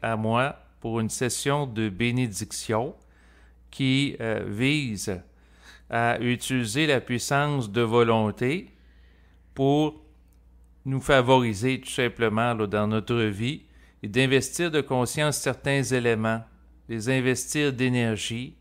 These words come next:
de vitalité, dans l'optique, entre autres, d'être bien dans notre peau. Donc, euh, si, euh, dans les prochaines minutes, je prononce, euh, des bénédictions en particulier qui, euh, vous interpellent,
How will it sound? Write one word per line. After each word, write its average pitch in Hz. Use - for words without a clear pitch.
de 113
vitalité, 107
dans 113
l'optique, 113
entre 110
autres, 120
d'être 101
bien 110
dans 107
notre 101
peau. 120
Donc, 104
euh, 101
si, 127
euh, -
dans 104
les 104
prochaines 113
minutes, 110
je 98
prononce, 107
euh, 92
des 98
bénédictions 107
en 95
particulier 104
qui, 98
euh, 92
vous 101
interpellent, 113